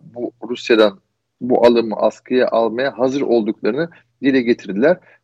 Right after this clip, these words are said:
Rusya da A B içerisinde ve nato içerisinde Rusya'ya çok sert tepki gösteren, örneğin Estonya, Litvanya, Letonya ya da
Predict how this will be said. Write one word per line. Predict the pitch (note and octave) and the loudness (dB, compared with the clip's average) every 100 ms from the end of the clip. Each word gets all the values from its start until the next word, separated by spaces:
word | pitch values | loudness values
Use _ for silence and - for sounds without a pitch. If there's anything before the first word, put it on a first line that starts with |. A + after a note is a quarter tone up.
| _ | _
Rusya | D3+ D3+ - A#2 | -2 0 0 2
da | D3 - _ _ | 2 0 _ _
A | - C3 C3+ | 0 0 0
B | C#3+ | -4
içerisinde | C3+ B2 A2 - G#2+ B2 B2+ | -6 -4 -6 -6 -8 -4 -4
ve | B2 | -6
nato | B2+ A#2+ | -6 -4
içerisinde | G#2 G#2+ F#2 - F2+ F2+ C3 - _ _ _ | -4 -2 -4 -4 -6 0 0 -2 _ _ _
Rusya'ya | A#2 A#2 C3+ B2 | -4 0 2 4
çok | C3+ - | 2 2
sert | - C3 - | 4 4 4
tepki | A#2+ - A#2 | -2 -2 2
gösteren, | A#2 - A#2+ A2+ A2 - | 2 4 4 4 4 -2
örneğin | A2 A2+ G#2 A2 A2 - _ | 0 0 0 -2 -4 -14 _
Estonya, | A2+ A2+ - A2+ A2 | 0 0 0 -2 0
Litvanya, | G#2+ G#2 - G#2+ G#2+ G#2+ | 0 -2 2 2 4 2
Letonya | G#2 G2+ G#2+ G#2 G#2 | 2 2 0 0 0
ya | G#2 A2+ | 2 4
da | A2+ | 4